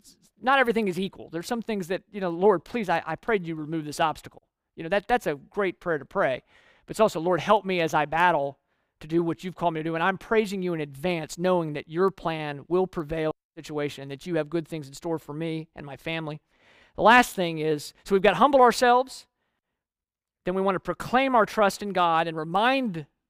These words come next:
our souls of what God has done. And yes, pray to him and say, "Lord, I remember that you did this. I know that you will do this." We put God's word in our hearts continually. We praise him in advance of the answer.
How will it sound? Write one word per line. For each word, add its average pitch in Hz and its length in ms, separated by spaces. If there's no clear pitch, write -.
our 175 160
souls 185 560
of 143 100
what 185 200
God 185 240
has 170 100
done. 139 380
And 196 120
yes, 214 360
pray 214 220
to 214 100
him 208 200
and 175 100
say, 175 160
"Lord, 185 240
I 185 80
remember 208 420
that 160 220
you 185 80
did 180 200
this. 185 280
I 156 100
know 185 180
that 190 200
you 190 120
will 185 120
do 185 140
this." 185 420
We 175 100
put 220 200
God's 208 300
word 214 280
in 196 60
our 190 120
hearts 175 520
continually. 185 720
We 160 80
praise 277 500
him 180 220
in 175 80
advance 180 420
of 208 80
the 175 140
answer. 147 420